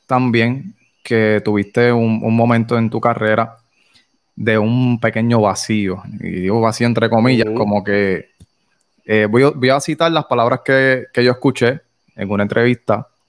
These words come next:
Speaker 1: Tú dijiste, "Yo, de cierta manera, perdí la magia". Eh, esos son momentos que yo creo que le pasan a cualquier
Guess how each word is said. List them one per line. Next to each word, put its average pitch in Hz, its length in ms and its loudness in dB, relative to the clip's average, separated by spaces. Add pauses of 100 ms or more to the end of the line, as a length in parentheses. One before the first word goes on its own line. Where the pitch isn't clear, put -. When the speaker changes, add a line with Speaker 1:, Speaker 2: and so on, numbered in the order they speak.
(260)
Speaker 1:
Tú 110 120 -6
dijiste, 120 380 0
"Yo, 135 340 0 (120)
de 107 220 -2
cierta 113 360 -2
manera, 127 480 0
perdí 92 340 -4
la 107 140 2
magia". - 420 -6 (1000)
Eh, 117 640 2 (140)
esos 120 260 -4
son 151 440 -2 (140)
momentos 139 640 0 (100)
que 110 560 2
yo 104 80 -2
creo 131 160 0
que 135 60 0
le 120 80 2
pasan 117 220 -2
a 123 60 0
cualquier 107 400 -2